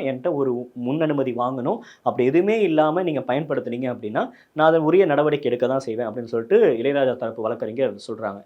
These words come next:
இப்பதான் அந்த பிரச்சனை வந்துச்சான்னு கேட்டீங்கன்னா இல்ல. கொஞ்ச நாளுக்கு முன்னாடி லோகேஷ் கனகராஜோட தயாரிப்பில் வெளியான ஃபைட் கிளப் அப்படின்ற படத்துல வந்து என் ஜோடி மஞ்சக்குருவி அப்படின்னு இளையராஜா அவர்கள் பாடல் வந்து ரீமிக்ஸ் பண்ணப்பட்டுச்சு. அப்பவே வந்து இளையராஜா அவர்கள் நோட்டீஸ் அனுப்பியிருந்தாங்க. So இந்த விவகாரத்தை வந்து தார்மீக ரீதியா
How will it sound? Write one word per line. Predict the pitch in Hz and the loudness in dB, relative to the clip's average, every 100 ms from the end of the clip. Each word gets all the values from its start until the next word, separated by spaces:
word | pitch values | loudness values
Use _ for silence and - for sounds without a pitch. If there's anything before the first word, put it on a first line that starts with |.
| 147 | 2
இப்பதான் | 190 196 | 6 6
அந்த | 190 | 6
பிரச்சனை | 156 143 156 | 2 0 -2
வந்துச்சான்னு | 139 143 135 | -2 -2 -2
கேட்டீங்கன்னா | 117 113 143 | -4 -4 -4
இல்ல. | 117 113 165 226 | -4 0 0 0
கொஞ்ச | 123 123 | -4 -2
நாளுக்கு | 123 123 151 147 117 120 | 0 2 2 0 -6 -4
முன்னாடி | 135 127 190 240 - _ - | -2 0 -2 -4 -16 _ -2
லோகேஷ் | 135 185 185 | 2 2 4
கனகராஜோட | 151 135 131 120 113 110 | 2 4 4 4 0 2
தயாரிப்பில் | 131 147 160 151 127 | 4 6 4 2 -2
வெளியான | 120 117 156 196 - | 0 -2 -2 -4 2
ஃபைட் | 160 196 | 4 6
கிளப் | 190 170 - | 6 4 4
அப்படின்ற | 120 131 131 131 123 117 | -2 -2 -4 0 -2 -2
படத்துல | 120 113 120 | -6 -6 -8
வந்து | 113 147 196 | -4 -2 0
என் | 135 147 | 0 -4
ஜோடி | 151 156 | -2 0
மஞ்சக்குருவி | 156 127 135 135 123 131 | 0 -2 -4 -4 -2 -2
அப்படின்னு | 135 180 | -4 0
இளையராஜா | 165 180 175 | 4 4 4
அவர்கள் | 139 123 117 | 4 2 0
பாடல் | 127 123 | 0 0
வந்து | 135 | -4
ரீமிக்ஸ் | 175 175 170 - | -2 -4 -4 -8
பண்ணப்பட்டுச்சு. | 110 104 - - _ _ - - | -10 -10 -14 -20 _ _ -10 0
அப்பவே | 151 220 220 226 | 4 4 4 4
வந்து | 196 | 4
இளையராஜா | 180 175 156 | 8 8 6
அவர்கள் | 147 127 160 120 117 | 4 2 2 0 -2
நோட்டீஸ் | 127 135 123 113 | -4 -4 -6 -6
அனுப்பியிருந்தாங்க. | 107 104 98 95 | -8 -8 -10 -12
So | - - 226 269 - _ | -8 0 0 0 -10 _
இந்த | 123 127 | -4 0
விவகாரத்தை | 127 156 180 170 165 | 2 4 6 6 2
வந்து | 143 143 226 | -2 0 -2
தார்மீக | 220 127 170 185 175 | 4 6 6 4 0
ரீதியா | 170 170 175 202 233 | 2 2 4 4 4